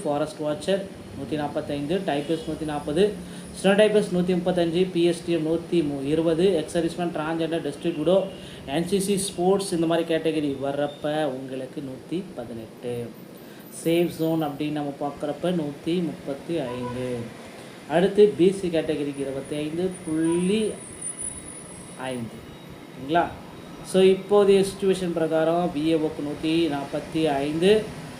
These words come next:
ஜூனியர் அசிஸ்டன்ட் நூத்தி நாப்பத்தி நாலு, ஃபாரஸ்ட் வாட்சர் நூத்தி முப்பத்தொன்பது, டைப்பிஸ்ட் நூத்தி முப்பத்தஞ்சு,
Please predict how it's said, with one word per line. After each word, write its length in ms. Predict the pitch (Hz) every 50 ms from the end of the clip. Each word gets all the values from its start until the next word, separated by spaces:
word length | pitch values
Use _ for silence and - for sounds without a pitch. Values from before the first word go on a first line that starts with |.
| - -
ஜூனியர் 220 | 180 190 196 196
அசிஸ்டன்ட் 240 | 180 - 196 180 175
நூத்தி 220 | 175 175 180 170
நாப்பத்தி 280 | 170 160 165 165 156 160
நாலு, 320 | 160 156 160 160 170 175 175
ஃபாரஸ்ட் 280 | 170 156 156 156 156 170
வாட்சர் 180 | 160 151 165
நூத்தி 160 | 151 156 151
முப்பத்தொன்பது, 600 | 160 156 151 156 147 - 151 147 156 175 170 170
டைப்பிஸ்ட் 300 | 151 156 151 160 151 -
நூத்தி 140 | 165 151 160
முப்பத்தஞ்சு, 420 | 156 160 151 160 160 156 170 190